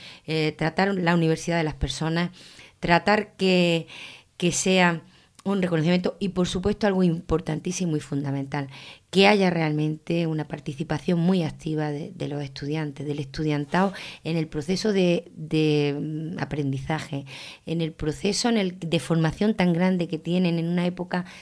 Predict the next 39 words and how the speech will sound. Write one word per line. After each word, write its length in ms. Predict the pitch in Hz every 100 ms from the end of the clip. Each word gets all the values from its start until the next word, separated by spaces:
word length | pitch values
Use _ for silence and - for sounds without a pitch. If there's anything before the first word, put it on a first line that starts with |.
| -
tan 180 | - 175
importante 880 | 170 165 156 151 185 196 180 156 156
en 100 | 151
su 200 | 135 143
vida, 340 | 175 170 147 131 - - _
que 100 | - 160
realmente 560 | 165 190 208 208 214
aprovechen 600 | 196 165 180 220 196 165
todas 240 | 170 170 156
las 160 | 151
oportunidades 760 | 143 143 139 139 139 156 147 135
que 160 | 135
se 160 | - 143
les 140 | 139
dan, 160 | 160 165
que 80 | 151
se 100 | -
formen 320 | 180 196 185
como 280 | 175 147 143
personas, 480 | 131 - 220 185 135 - - - _ _ _
con 260 | 147 147 254 _
personas 300 | - 185 208
que 140 | 180
puedan 240 | 185 190
dar 100 | 185
respuesta 480 | 190 175 - 190 190
a 20 |
una 140 | 180 180
sociedad 400 | - 147 151 180
que 80 | 170
está 160 | -
esperando 400 | 180 175 170 180
mucho 300 | 151 175 175
de 100 | 147
ellos, 160 | 185 180 -
que 100 | 147
también 320 | 135 139 220
ha 80 | 220
apostado 500 | 165 147 135 151